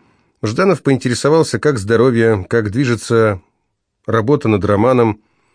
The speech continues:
Шолохов ни на что жаловаться не стал, хотя было на что, и тут же услышал предложение. "Не смогли бы вы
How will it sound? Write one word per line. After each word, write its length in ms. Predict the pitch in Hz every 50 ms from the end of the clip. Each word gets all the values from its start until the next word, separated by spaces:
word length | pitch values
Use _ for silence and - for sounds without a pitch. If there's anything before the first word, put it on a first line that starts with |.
| _ _ _ _ _ _ _ _ _ -
Шолохов 600 | - - - 165 160 156 - - 151 135 - - -
ни 120 | 127 131 135
на 120 | 139 135
что 200 | - - 160 143
жаловаться 460 | 110 127 131 131 127 120 - - -
не 120 | 117 110 101
стал, 320 | - - - 156 170 151
хотя 320 | - 101 92 - 123 110
было 260 | 92 92 104 104 104 104
на 160 | 113 131 127
что, 240 | - - - 156 147
и 120 | 127 139
тут 200 | - - 160 147
же 140 | 117 135 147
услышал 520 | 139 117 - - 135 127 - - 139 135
предложение. 720 | - - 123 127 127 143 147 123 101 87 76 69 65 65 - _ _ _ _ _ _ _ _ _ _ _ _ _ _ _ _ _ _ _ _ _ _ _ _ _ _ _ 120
"Не 160 | 120 139 135
смогли 400 | - - 156 156 151 165 185 165
бы 140 | 143 151 143
вы 360 | 127 151 185 175 123 -